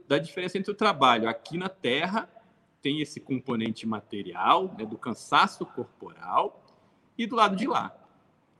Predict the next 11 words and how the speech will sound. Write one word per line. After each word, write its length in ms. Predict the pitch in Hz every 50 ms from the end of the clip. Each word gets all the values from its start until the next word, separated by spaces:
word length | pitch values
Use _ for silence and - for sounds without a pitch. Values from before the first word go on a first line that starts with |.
| - 98 -
que 440 | - - 110 104 107 135 160 165 _ _ _ _ _ _ _ _ _ _
seria 500 | _ - - 165 135 104 101 110 123 - -
isenta 680 | - 160 139 117 - 120 143 185 185 - _ 196 202 226 _ _ _ _ _
de 120 | 123 135
fadigas. 840 | - - 226 214 151 113 101 90 - 80 76 - - - - - _ _ _ _ _ _ _ _ _ _ _ _ _ _ _ _ _ _ -
A 40 | 226
literatura 380 | 240 220 269 262 254 285 254
espírita, 380 | 247 - - - 233 240 - 233
ela 140 | 226 226 226
é 20 |
pródiga 760 | 220 226 - 202 202 190 170 143 131 143 127 120 127 120